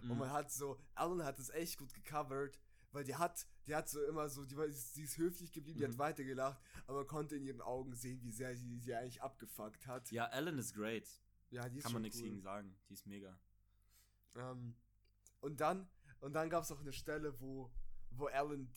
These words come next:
Speaker 2: ich weiß nicht, ob das intentionally
Speaker 1: Mhm.
Speaker 2: war oder ob es einfach nur so ein zufällig guter Roast war, aber es ging um Katy Perrys erste Ehe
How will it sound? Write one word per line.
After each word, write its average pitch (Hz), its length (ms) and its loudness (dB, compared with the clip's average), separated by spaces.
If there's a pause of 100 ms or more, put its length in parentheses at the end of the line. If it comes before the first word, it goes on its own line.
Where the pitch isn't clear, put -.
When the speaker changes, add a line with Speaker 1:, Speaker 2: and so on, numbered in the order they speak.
(100)
Speaker 2:
ich - 160 -10
weiß 196 200 4
nicht, 185 100 0
ob 143 100 -2
das - 140 -6
intentionally 175 720 2
Speaker 1:
Mhm. 143 60 4
Speaker 2:
war 175 220 6
oder 151 140 6
ob 147 60 0
es - 140 0
einfach 147 240 -4
nur 147 140 -4
so 131 120 -8
ein 135 60 -8
zufällig 151 580 -2
guter 160 240 -4
Roast 135 480 -2
war, 131 260 -2 (460)
aber 139 420 4 (120)
es 127 180 -4
ging 170 180 4
um 143 460 0
Katy 151 300 -6
Perrys 151 580 -2
erste 143 440 -2
Ehe 147 420 0